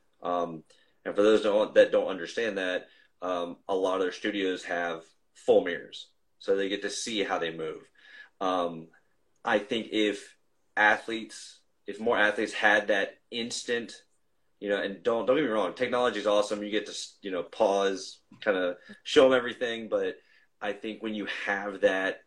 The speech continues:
immediate association, uh, I think it makes a faster click.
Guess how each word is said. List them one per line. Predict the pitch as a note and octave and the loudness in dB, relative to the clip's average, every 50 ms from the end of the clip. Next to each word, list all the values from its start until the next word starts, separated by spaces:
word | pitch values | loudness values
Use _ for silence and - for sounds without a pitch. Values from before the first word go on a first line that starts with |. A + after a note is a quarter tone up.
| - | -4
immediate | G#2+ G#2+ G#2 G2+ G#2 G#2 G#2 G2+ G#2 G2 G2 G2+ G2 F#2 - - - - _ _ _ _ _ _ _ _ _ _ - - - - _ _ - | -4 -4 -2 -4 -6 -6 -8 -8 -8 -4 0 2 2 2 0 -2 -10 -16 _ _ _ _ _ _ _ _ _ _ -16 -16 -16 -18 _ _ -14
association, | - - - A#2 A2 G#2 - G#2 G2 G2+ G2+ - C#3 C3+ C#3 - _ _ _ _ _ _ _ _ _ _ _ _ _ _ _ _ _ _ _ _ _ _ _ _ - _ _ | -6 0 2 4 4 4 4 2 2 2 2 0 0 -2 -4 -6 _ _ _ _ _ _ _ _ _ _ _ _ _ _ _ _ _ _ _ _ _ _ _ _ -20 _ _
uh, | - G2 G2 F#2+ F#2 F#2 F2+ - | 0 2 2 2 2 0 -2 -2
I | G2 | 0
think | G#2 A2 A2 | 0 2 2
it | G#2 G2+ | 2 2
makes | G2+ G2 G2 - | 0 0 0 -2
a | G2+ F2 - - _ _ _ _ _ _ _ _ _ _ _ _ _ - | -4 -4 -6 -14 _ _ _ _ _ _ _ _ _ _ _ _ _ 2
faster | B2+ G#2+ G#2+ - - G2+ | 2 2 2 2 -2 -8
click. | - - - - F#2 F2 E2 - - - | -10 -10 -6 -4 -4 -4 -4 -6 -12 -20